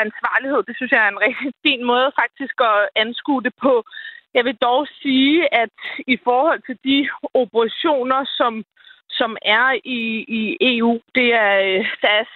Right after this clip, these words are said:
seks af slagsen lige nu. Det, som politikerne taler om, kunne være relevant, det er egentlig i, i Bosnien, øh, som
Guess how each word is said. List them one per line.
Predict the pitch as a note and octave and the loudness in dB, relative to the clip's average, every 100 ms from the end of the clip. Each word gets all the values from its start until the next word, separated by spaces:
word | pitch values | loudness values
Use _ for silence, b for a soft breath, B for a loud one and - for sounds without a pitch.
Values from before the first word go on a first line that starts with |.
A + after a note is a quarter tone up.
| - | -4
seks | B3 - D4+ | -4 -2 -6
af | - | -4
slagsen | - F3+ - - C#4 C4 B3 | -2 -2 -2 -8 -4 0 2
lige | B3 A#3+ | 2 2
nu. | B3 A#3+ B B B - | 2 0 B B B -2
Det, | C#4 | 0
som | C#4+ B3+ | 0 0
politikerne | C#4 C4 C4+ C4+ A3 G#3+ - | 0 0 0 -2 -4 -4 -2
taler | G#3 G#3+ G#3+ | 0 0 -2
om, | F#3+ - | -6 -4
kunne | A#3+ A3+ | -2 0
være | G3 F#3 | 0 0
relevant, | F#3+ G#3 G#3+ - | 0 0 -2 -2
det | B3 A#3+ | 0 2
er | A3 G#3+ | 2 0
egentlig | G#3+ A3+ A3 | -2 -2 0
i, | G3+ G3+ - B3 A3+ | 0 -2 -4 -2 -2
i | - | 0
Bosnien, | G3 A3 A#3 C#4+ C#4 C4+ - B B B B - | 0 0 -2 0 0 0 -6 B B B B 0
øh, | A#3 - | 0 0
som | A#3+ | -2